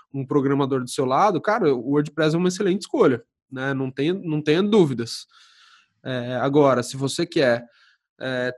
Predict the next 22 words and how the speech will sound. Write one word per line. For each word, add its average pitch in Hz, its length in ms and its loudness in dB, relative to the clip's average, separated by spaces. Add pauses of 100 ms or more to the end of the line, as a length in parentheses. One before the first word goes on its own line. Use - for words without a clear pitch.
ter 151 100 4
autonomia, 156 680 4
se - 140 -12
você 139 260 -6
quer, 135 460 0 (260)
é, 131 340 -6
conseguir 147 840 -2 (840)
tocar 165 600 4
o 151 40 0
resto 156 440 4
do, 160 260 -8 (300)
da 165 120 2
sua 160 200 -2
vida 147 280 0
de 139 80 -6
fotógrafo 139 640 -2
numa 147 260 2
boa, 143 320 4
sem 151 240 0
precisar, 139 580 0 (400)
é, 131 300 0
ficar 127 680 2